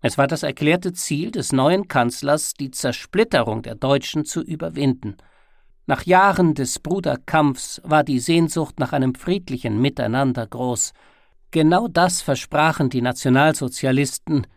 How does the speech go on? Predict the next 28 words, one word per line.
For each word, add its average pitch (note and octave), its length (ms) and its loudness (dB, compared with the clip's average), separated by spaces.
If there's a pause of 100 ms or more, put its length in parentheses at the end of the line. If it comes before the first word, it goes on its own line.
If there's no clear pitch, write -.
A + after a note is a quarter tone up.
(280)
die F3 160 0
mit F#3 160 -2
ihren D3+ 220 0
Schlägertrupps E3+ 880 -2
den A#2 180 -2
Straßen- D#3 600 0
und D3+ 300 -4
Wirtshauskrieg D3 1120 -4
wesentlich C#3 680 -4
geschürt - 480 -6
hatten, D3 340 -4 (440)
in F#3+ 160 4
ihrem F3+ 280 0
Begriff D3+ 520 -2
der C3+ 200 -4
Volksgemeinschaft. A2 1300 -6 (420)
Er E3+ 140 4
meinte F#3 440 2
nicht - 380 -4
nur F3 260 4
die C3+ 240 -6
Einheit C#3+ 520 0
der A#2+ 100 -6
Deutschen, D#3 540 0 (340)
sondern F3+ 460 4
auch D#3+ 240 0
ihre F3+ 240 -8
Gleichstellung C#3 920 0